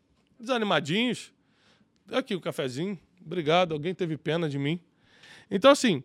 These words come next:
se você não identificar, você não consegue desarmar. Então, o primeiro caminho pra você desarmar toda a armadilha que tá aí na estrada da vida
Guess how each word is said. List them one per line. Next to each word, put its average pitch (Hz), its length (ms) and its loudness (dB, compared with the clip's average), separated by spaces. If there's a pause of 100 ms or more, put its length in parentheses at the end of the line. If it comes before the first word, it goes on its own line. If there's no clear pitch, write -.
(480)
se - 200 0
você 262 400 4
não 320 260 10
identificar, 269 840 6
você 311 200 0
não 302 120 -2
consegue 269 440 0
desarmar. 269 720 4 (480)
Então, 359 220 2
o 339 40 4
primeiro 330 480 4
caminho 269 360 4
pra 247 120 4
você 233 260 4
desarmar 196 640 4
toda 285 340 4
a 262 40 8
armadilha 196 840 4
que - 180 -8
tá 185 240 2
aí 180 400 0 (220)
na 156 160 -2
estrada 185 520 2
da 143 160 2
vida 139 560 -4